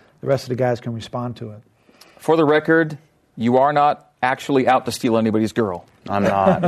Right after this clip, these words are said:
Speaker 3: I'm not. That's a false, <laughs> that's a misconception. Yeah. That's crazy.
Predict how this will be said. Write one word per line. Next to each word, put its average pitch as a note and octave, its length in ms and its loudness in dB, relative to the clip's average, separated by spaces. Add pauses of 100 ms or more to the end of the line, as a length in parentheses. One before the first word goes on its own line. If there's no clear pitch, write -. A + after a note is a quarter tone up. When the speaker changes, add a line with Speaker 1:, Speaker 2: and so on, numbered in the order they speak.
Speaker 3:
I'm G#2 160 2
not. G2 300 2
That's A#2 200 2
a G2 60 -8
false, - 600 -2
<laughs> - 160 -2
that's F#3 840 2
a A2+ 40 0
misconception. G2 960 -4
Yeah. G#2 280 -8 (720)
That's G#2+ 200 -10
crazy. F#2 400 -4